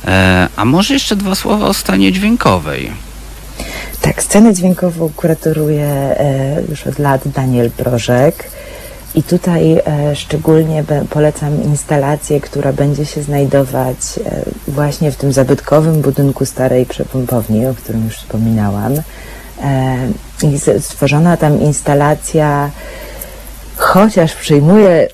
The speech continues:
Speaker 2: formę wizualną, nie jest tylko czystym działaniem dźwiękowym, to jednak dźwięk jest jej kluczową i nieodzowną częścią. I tutaj jest, e, to jest jedna z tych prac, w które trzeba się po prostu bardzo wsłuchiwać,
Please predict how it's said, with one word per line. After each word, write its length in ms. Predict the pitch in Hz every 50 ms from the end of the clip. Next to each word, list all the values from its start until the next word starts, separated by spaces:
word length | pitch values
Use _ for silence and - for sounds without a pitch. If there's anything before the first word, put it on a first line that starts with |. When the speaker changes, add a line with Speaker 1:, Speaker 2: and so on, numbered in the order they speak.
| - -
Speaker 2:
formę 500 | 147 - - 156 156 160 170 165 151 147
wizualną, 720 | 143 139 143 139 120 135 127 131 127 139 156 151 147 131 127
nie 200 | 135 139 160 170
jest 220 | 147 139 - -
tylko 320 | - 165 156 - - 143
czystym 460 | 131 - - 160 - - - 143 139 131
działaniem 480 | 139 135 131 139 147 143 143 143 139
dźwiękowym, 680 | 131 - - 131 127 131 120 - 151 156 170 185 180 165
to 80 | 160
jednak 280 | 156 151 151 151 143 139 139
dźwięk 480 | 127 - - - 147 143 147 139 - -
jest 260 | 143 139 135 - -
jej 220 | 143 143 143 139
kluczową 680 | 139 - 151 151 143 - 139 135 123 135 139 135 110 82
i 60 | 82
nieodzowną 640 | 131 143 139 131 127 120 - 127 110 117 117 113 110
częścią. 720 | 104 - 120 110 107 104 - - - 143 151 165 185 214 - - - - - - - - - - - - - -
I 140 | - 139 131
tutaj 280 | - - - 175 175 170
jest, 420 | 156 147 - - - - - -
e, 540 | 147 151 147 143 143 143 139 139 143 143 135
to 120 | - -
jest 260 | 143 180 180 143 - - -
jedna 400 | 139 143 147 156 151 151 147 131
z 80 | -
tych 220 | - - 170 156 -
prac, 240 | - 170 165 170 -
w 40 |
które 260 | - - - 151 143 147
trzeba 300 | - - 156 139 147 151
się 160 | - - 139
po 240 | 131 - - - -
prostu 480 | 139 135 - - - - 131 139 135 -
bardzo 300 | 139 139 151 139 - 143
wsłuchiwać, 680 | 135 - - - - 143 135 - - 190 185 180 156